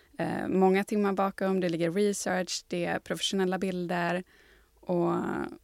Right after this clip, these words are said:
så att det är en helt annan nivå på, på det idag. Trots att det fortfarande ändå finns... Alltså jag gillar i min blogg att blanda,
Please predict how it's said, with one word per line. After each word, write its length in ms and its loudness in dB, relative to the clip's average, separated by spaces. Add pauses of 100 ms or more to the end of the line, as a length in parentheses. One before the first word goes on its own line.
(140)
så 120 4
att 60 0
det 60 2
är 20 6
en 60 6
helt 280 -2
annan 260 0
nivå 520 0
på, 360 -4 (320)
på 200 -2
det 200 -4 (520)
idag. 360 -2
Trots 240 0
att 60 -2
det 60 -2
fortfarande 440 0
ändå 220 0
finns... 400 -4
Alltså 160 -2
jag 180 4
gillar 220 2
i 60 2
min 200 2
blogg 180 -2
att 120 -10
blanda, 420 2